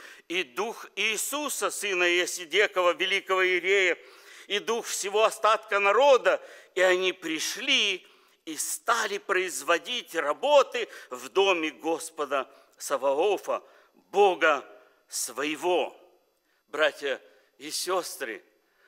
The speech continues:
вот это состояние, это очень важно, когда мы с вами на страницах Священного Писания приходим. Почему? Потому что это есть как раз тот результат, который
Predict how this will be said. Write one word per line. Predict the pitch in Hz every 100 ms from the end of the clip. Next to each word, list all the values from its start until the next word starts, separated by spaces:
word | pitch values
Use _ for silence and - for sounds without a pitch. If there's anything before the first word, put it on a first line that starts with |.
| _ _
вот | 214 -
это | 254 247
состояние, | - 220 - - 214 247 262 240 208 151 - -
это | 208 233
очень | 240 226 240 233
важно, | 190 269 277 - 233
когда | 226 208 190 226
мы | 220
с | -
вами | 190 240 240 208 - - -
на | 202
страницах | - 196 214 233 214 214
Священного | - 196 196 226 226 214 208
Писания | 202 - 220 254 226 202
приходим. | 196 175 - 262 285 208 175 - - -
Почему? | 226 - 202 233 240 285 269 143 92 - _ _ _
Потому | - 208 240 226 233 233
что | - 220 185 - -
это | 240 240
есть | 233 226 254 -
как | 247 233
раз | 233 269 262 - -
тот | 302 294 277
результат, | 262 240 269 - 269 247 - - -
который | - 220 233 220